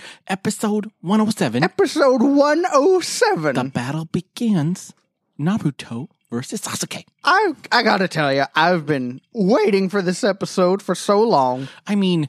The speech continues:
Speaker 1: I can't believe we've done a hundred episodes of this show.
Speaker 2: I can't believe it either.
Speaker 1: It's really, really surprising.
Speaker 2: Mm.
Speaker 1: And I feel like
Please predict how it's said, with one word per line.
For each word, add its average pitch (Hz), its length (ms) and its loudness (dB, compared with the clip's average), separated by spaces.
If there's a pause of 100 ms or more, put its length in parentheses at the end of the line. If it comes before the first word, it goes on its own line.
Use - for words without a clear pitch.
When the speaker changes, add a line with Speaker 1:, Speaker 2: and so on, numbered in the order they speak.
(140)
Speaker 1:
I 170 60 -10
can't 208 240 -2
believe 185 260 0
we've 147 140 0
done 143 160 0
a 127 40 -2
hundred 151 360 -10
episodes 127 480 -10
of 101 80 -10
this 101 100 -6
show. - 260 -10
Speaker 2:
I 330 280 2
can't 208 260 2
believe 202 260 4
it 170 80 4
either. 170 460 4
Speaker 1:
It's 151 160 -2
really, 165 240 -2
really 127 300 -6
surprising. 135 560 -6
Speaker 2:
Mm. 185 480 4
Speaker 1:
And 139 280 0 (200)
I 135 100 -2
feel 175 240 0
like 156 300 -2